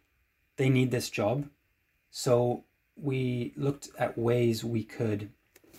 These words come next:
integrate street hawkers into the streetscape by designating spaces for them, um, which is, uh, s-, remains quite controversial in some cities around the world, uh, which is a bit, which is harsh. Um,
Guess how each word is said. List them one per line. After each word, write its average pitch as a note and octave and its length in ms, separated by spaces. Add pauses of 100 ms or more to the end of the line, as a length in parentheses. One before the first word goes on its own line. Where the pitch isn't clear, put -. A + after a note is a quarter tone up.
(280)
integrate A#2+ 540
street B2+ 280
hawkers A2 640 (540)
into C3 220
the A#2 80
streetscape G#2+ 640 (460)
by G#2 260
designating A2 600
spaces A2+ 600
for B2+ 300
them, F#2+ 320 (640)
um, G#2 360
which A#2 280
is, A2 300 (340)
uh, - 160
s-, - 300 (180)
remains D3 360
quite C#3 220
controversial C3+ 600
in G#2+ 100
some A2+ 240
cities G2+ 400
around G2+ 240
the G2+ 80
world, G2 320 (600)
uh, G2+ 320
which G2+ 260
is A2 80
a A2+ 60
bit, G#2 260 (540)
which C3 140
is B2 120
harsh. A#2+ 400 (280)
Um, A2 400